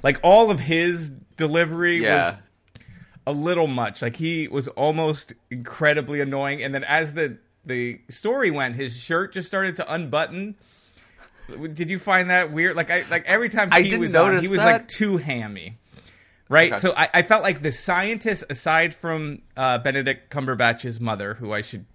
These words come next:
Speaker 1: say her name instead of referring to her as, uh, through her son, it is, uh, I'm
Speaker 2: Wanda
Speaker 1: looking up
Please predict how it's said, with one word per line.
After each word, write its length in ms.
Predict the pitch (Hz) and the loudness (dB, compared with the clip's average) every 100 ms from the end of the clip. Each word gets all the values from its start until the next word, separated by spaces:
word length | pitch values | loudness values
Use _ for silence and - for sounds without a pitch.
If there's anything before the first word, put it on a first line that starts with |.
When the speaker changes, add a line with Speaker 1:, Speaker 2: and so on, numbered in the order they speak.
| _ | _
Speaker 1:
say 200 | - 110 | -4 -2
her 100 | 107 | 0
name 260 | 101 98 | 0 -2
instead 240 | 92 98 95 | -4 -8 -8
of 100 | 87 | -8
referring 440 | 95 - 98 92 | -10 -8 -6 -8
to 300 | - 87 82 - - - - | -10 -10 -10 -18 -20 -20 -2
her 240 | 123 107 | 2 4
as, 360 | 92 92 92 - | 2 -2 -8 -10
uh, 180 | 87 85 | -10 -8
through 220 | - 120 | -2 -2
her 140 | 101 | -2
son, 440 | 95 110 95 90 - | -4 -2 0 -2 -2
it 160 | 104 104 | -2 0
is, 280 | 104 98 104 | -2 -4 -2
uh, 60 | |
I'm 80 | 101 | 2
Speaker 2:
Wanda 360 | 101 104 104 131 | 2 2 2 0
Speaker 1:
looking 200 | 123 | 4
up 100 | 120 | 2